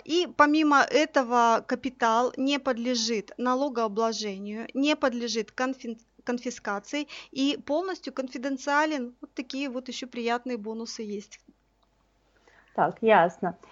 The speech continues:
Speaker 2: Ирина, и, э, подводя итог нашего разговора, напоследок, что бы ты хотела пожелать нашим слушаниям? Может быть, такой, а, своеобразный призыв к действию для тех, кто еще ни разу не пользовался такими программами и сомневается?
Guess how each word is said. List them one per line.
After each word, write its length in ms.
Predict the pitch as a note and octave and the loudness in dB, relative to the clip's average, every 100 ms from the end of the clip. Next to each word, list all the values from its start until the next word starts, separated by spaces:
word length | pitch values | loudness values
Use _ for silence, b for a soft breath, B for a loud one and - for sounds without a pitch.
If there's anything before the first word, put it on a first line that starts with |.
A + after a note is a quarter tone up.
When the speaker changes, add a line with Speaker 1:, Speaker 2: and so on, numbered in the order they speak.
| b | b
Speaker 2:
Ирина, 400 | A3+ A#3 B3 G3+ | 4 8 8 8
и, 400 | D3 G#3 A#3+ C4 | 4 4 6 10
э, 300 | B3 G#3 F#3+ | 12 12 10
подводя 580 | F#3 G3+ F#3 G#3+ G#3+ A3 | 8 4 8 8 8 4
итог 300 | G3+ G3+ F3+ | 6 2 2
нашего 400 | G3+ F#3+ - F#3+ | 0 0 -2 -2
разговора, 600 | F#3+ F#3+ G3 A#3 F4 E4 | -2 2 4 8 8 8
напоследок, 760 | G3+ G#3 B3 B3+ D4 A3+ E3+ - | 4 4 4 4 4 4 4 0
что 180 | - D#4+ | 0 2
бы 120 | D#4+ | 4
ты 140 | C#4 | 2
хотела 460 | C4 B3 B3 C4+ A3+ | 4 4 6 6 6
пожелать 600 | A3+ G#3 B3 C4 G3+ G3+ | 6 6 10 10 8 6
нашим 420 | G3+ A#3 A3 G3+ | 4 4 4 -2
слушаниям? 720 | - B3 F4 F#4+ C4 G3+ F3+ B B B | 2 2 4 4 4 4 2 B B B
Может 220 | A#3 A#3 | 6 8
быть, 120 | A3+ | 6
такой, 520 | A3+ A3 B3 A3+ A3+ B B | 6 8 10 10 8 B B
а, 440 | - G3+ G3 F#3 F#3+ | 6 8 10 8 6
своеобразный 580 | A3+ G#3 A3+ C4+ B3 | 6 8 8 8 6
призыв 400 | G#3 A3 A3+ C4 | 2 2 4 4
к 160 | G#3 F#3+ | 4 2
действию 720 | G#3 C4 A#3 G#3 - F#3 F3+ F3+ B F3+ | 4 4 4 2 0 4 4 4 B 4
для 160 | G3 | 4
тех, 340 | G3+ C4+ E4+ E4+ | 6 6 6 6
кто 160 | - | 6
еще 280 | G#3+ G#3+ A#3 | 6 6 2
ни 100 | A3 | 4
разу 300 | A#3 C4 G#3 | 6 6 6
не 120 | G3 | 2
пользовался 540 | G3 A#3 G3 G3 G3 F#3+ | 4 4 6 4 2 2
такими 380 | F#3 G3+ G#3+ | 2 4 2
программами 680 | G3+ G3 F#3+ G3+ C4 D#4+ B3+ | 4 4 4 6 6 4 2
и 40 | A3 | -2
сомневается? 880 | - G3+ G#3 G#3 E3+ C#3+ - - | -4 -6 0 2 2 2 -8 -20